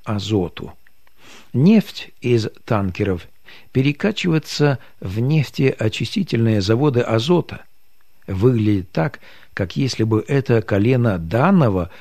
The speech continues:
погрузило свои ноги в масло сегодня. Мой друг не говорит больше о выполнении этого пророчества, потому что он видит, что действительность больше не соответствует его,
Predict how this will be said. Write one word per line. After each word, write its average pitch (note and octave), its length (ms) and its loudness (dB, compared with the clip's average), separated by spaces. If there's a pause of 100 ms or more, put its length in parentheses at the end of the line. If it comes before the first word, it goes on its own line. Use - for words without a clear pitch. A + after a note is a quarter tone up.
(280)
погрузило B2 640 2
свои G#2 260 0
ноги A#2+ 480 0 (280)
в F#2+ 180 -6
масло G2+ 500 -2
сегодня. G#2 720 0 (800)
Мой F3+ 280 2
друг D3 380 2 (180)
не B2 220 0
говорит C3+ 340 4
больше G#2 460 2
о G2+ 240 -2
выполнении G#2+ 640 0
этого F#2+ 260 -4
пророчества, F#2+ 880 -2
потому G#2 340 0
что G2 280 -2
он A#2+ 280 2
видит, G#2 400 0
что - 260 -6
действительность A#2+ 880 -2 (500)
больше D3 640 2
не B2 260 2
соответствует G#2+ 840 -2 (320)
его, G2 560 0